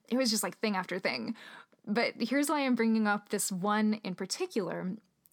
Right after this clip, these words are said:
So moving into twenty twenty, my wife and I were in Hawaii in January, and it was a super intense time. Everything just felt pretty heavy a lot of the time. Um,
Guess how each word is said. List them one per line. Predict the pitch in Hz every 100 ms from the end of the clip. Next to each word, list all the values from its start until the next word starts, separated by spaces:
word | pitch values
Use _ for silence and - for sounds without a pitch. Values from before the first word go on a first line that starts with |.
| -
So | 226
moving | 233 254 339
into | 339 285
twenty | - 233
twenty, | 220 - 165 170 - - - - - - -
my | 214 220
wife | 220 247
and | 277
I | 262 240
were | 214
in | 214
Hawaii | 202 - 185 196 196 196 196 -
in | 196 190
January, | 175 262 339 247 196 190 185
and | 220
it | 233
was | 202
a | 185
super | - - - 302 285 233
intense | 208 190 - 202 -
time. | - - - - 190 _ _
Everything | 220 240 233 220
just | 202 -
felt | 202 185 _ _ _
pretty | - - - 269 240 214
heavy | - 208 185
a | 175
lot | 165 -
of |
the | -
time. | - - 110 - - - - - -
Um, | - 208 196 185 185 165